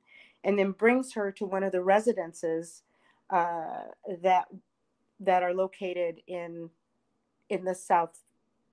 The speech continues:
Los Angeles area or in the other areas where we now have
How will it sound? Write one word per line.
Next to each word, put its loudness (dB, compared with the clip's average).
Los -2
Angeles -8
area -6
or -2
in -8
the -2
other -2
areas -4
where 0
we -8
now 0
have -8